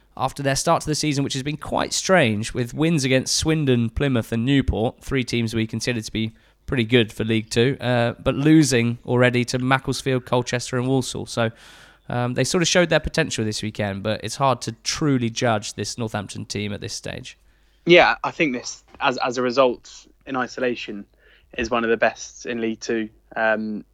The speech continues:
Speaker 2: of the weekend. I mean, restricting Newport to just three shots in the whole game, despite being ahead, um, from the fifth minute, is pretty unbelievable. I mean, it's pretty extraordinary to do that, because not, naturally you're gonna look to,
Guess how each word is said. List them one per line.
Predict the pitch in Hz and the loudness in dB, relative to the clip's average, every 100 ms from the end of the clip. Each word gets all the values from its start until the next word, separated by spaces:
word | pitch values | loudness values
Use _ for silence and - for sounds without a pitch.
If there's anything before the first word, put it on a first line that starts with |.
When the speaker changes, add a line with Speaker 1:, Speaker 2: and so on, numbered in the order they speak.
| _ | _
Speaker 2:
of | 117 | -6
the | 117 | -2
weekend. | 120 110 104 - - - | -2 -2 -6 -8 -14 -8
I | |
mean, | 120 110 _ _ _ - | -6 -6 _ _ _ -8
restricting | 123 - - 131 | -2 0 0 0
Newport | 127 117 123 113 | 0 2 -2 -2
to | - | -4
just | 120 - | -6 0
three | 131 120 | 2 2
shots | - 120 - | 2 0 -2
in | 127 | -6
the | 117 | -2
whole | 117 | -2
game, | 113 120 120 113 _ - - _ | 0 0 0 -4 _ -20 -20 _
despite | - - 135 110 | -12 -2 0 0
being | 120 117 117 | -2 -4 -4
ahead, | 123 117 110 - _ _ _ - | -2 -2 -2 -12 _ _ _ -6
um, | 113 110 | -4 -4
from | 107 - 120 113 | -6 -2 0 0
the | 113 | -4
fifth | - - 120 - | -4 -2 -4 -2
minute, | 127 117 - | -2 -2 -2
is | 117 113 - _ _ - | -4 -6 -10 _ _ -4
pretty | 160 123 | 0 2
unbelievable. | 113 113 123 113 82 | 0 0 0 0 -4
I | 107 | -4
mean, | 117 - | -4 -8
it's | 123 | -12
pretty | - 131 | -6 -4
extraordinary | 113 - 123 113 110 | -4 -2 -2 -2 -6
to | - | -4
do | 120 113 | -4 -2
that, | 92 - | -4 -4
because | - - 113 | -10 -8 -4
not, | 127 127 - | -2 -2 0
naturally | 135 - - 127 | 0 0 -2 -4
you're | 117 113 | -2 0
gonna | 123 120 | 2 4
look | - - | 2 0
to, | - 120 | -2 0